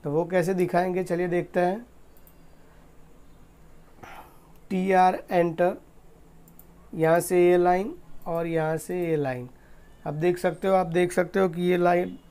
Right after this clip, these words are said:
भाग पूरा दिखता है। फिर यहाँ से ये लाइन और यहाँ से ये लाइन। तो अभी आप देख सकते हो कि same हमारा जैसे ड्राइंग में था, यहाँ image में था, वहाँ देख,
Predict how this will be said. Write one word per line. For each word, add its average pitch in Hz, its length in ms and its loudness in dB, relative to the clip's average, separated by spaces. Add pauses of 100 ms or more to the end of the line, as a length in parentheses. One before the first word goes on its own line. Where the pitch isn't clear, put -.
(280)
भाग 165 260 0
पूरा 180 200 -2
दिखता 160 340 -2
है। 160 180 -2 (760)
फिर 180 200 -4
यहाँ 170 360 2
से 185 240 -4
ये 175 280 0
लाइन 180 400 2 (2750)
और 170 260 -2
यहाँ 156 320 0
से 180 240 -8
ये 156 300 -4
लाइन। 131 360 -6 (2000)
तो 160 40 0
अभी 165 180 2
आप 180 120 6
देख 190 240 4
सकते 185 340 0
हो 185 100 2
कि 175 140 -4
same 202 460 2 (380)
हमारा 175 400 4
जैसे 170 340 0
ड्राइंग 170 360 2
में 175 160 2
था, 165 360 0
यहाँ 165 260 -2
image 170 340 4
में 165 200 0
था, 175 260 0
वहाँ 160 260 0
देख, 165 320 -4